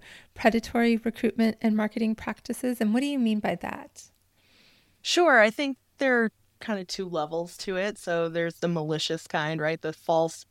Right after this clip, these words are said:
Speaker 2: promises maybe about financial aid or career outcomes. And then you have more inadvertent, um, <laughs> re-, predatory recruitment practices, right? Maybe just more misleading claims.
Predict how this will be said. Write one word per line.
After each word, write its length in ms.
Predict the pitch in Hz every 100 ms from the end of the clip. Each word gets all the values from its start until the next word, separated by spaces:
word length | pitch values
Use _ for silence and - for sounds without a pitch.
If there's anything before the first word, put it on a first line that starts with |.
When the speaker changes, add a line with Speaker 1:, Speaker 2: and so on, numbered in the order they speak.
| _
Speaker 2:
promises 640 | - 165 160 156 165 165 165
maybe 220 | 160 156
about 420 | 147 151 151 -
financial 600 | - 160 151 147 - 143
aid 520 | 170 180 170 165 160
or 220 | 151 135 -
career 480 | - 160 165 165
outcomes. 800 | 160 160 160 165 151 151 147 - -
And 180 | 165 165
then 200 | 160 160
you 120 | 151
have 340 | 160 143 143
more 260 | 160 151 143
inadvertent, 760 | - 180 160 160 156 151 147 - _ _ _ _ _ _ _ -
um, 420 | 160 139 135 147 - _ _ _ -
<laughs> 260 | 165 -
re-, 320 | 160 160 151 156 _ -
predatory 560 | 180 160 151 160 147 151
recruitment 480 | 156 - - 143
practices, 480 | - 147 - - 151
right? 160 | 170 165
Maybe 220 | 170 156
just 160 | 156 156
more 180 | 151
misleading 600 | 156 160 - 180 190 156 156
claims. 680 | - 160 143 139 147 -